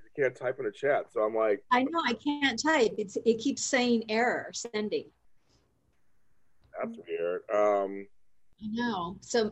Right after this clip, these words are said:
Speaker 2: uh, so it's not, it must be on their end then, like, on
Speaker 1: well,
Speaker 2: YouTube.
Speaker 1: someone said it's an error problem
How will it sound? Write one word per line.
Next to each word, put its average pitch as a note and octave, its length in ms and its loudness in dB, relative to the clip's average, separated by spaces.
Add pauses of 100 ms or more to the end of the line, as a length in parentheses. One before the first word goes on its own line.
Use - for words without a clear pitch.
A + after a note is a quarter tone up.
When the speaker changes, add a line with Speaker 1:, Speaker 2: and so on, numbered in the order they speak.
Speaker 2:
uh, G#3+ 160 2
so B3 220 4
it's A#3+ 220 4
not, B3+ 320 0 (140)
it A3+ 80 2
must A#3 280 2
be B3 140 -2
on G3+ 140 0
their G#3+ 200 2
end D#3+ 240 -6
then, D3 240 -8
like, F3 180 -8
on F#3 140 -4
Speaker 1:
well, G#3 100 0
Speaker 2:
YouTube. - 60 -10
Speaker 1:
someone C4+ 260 6
said G3+ 220 6
it's D3 120 2
an D3+ 80 -2
error E3+ 180 10
problem D3 340 4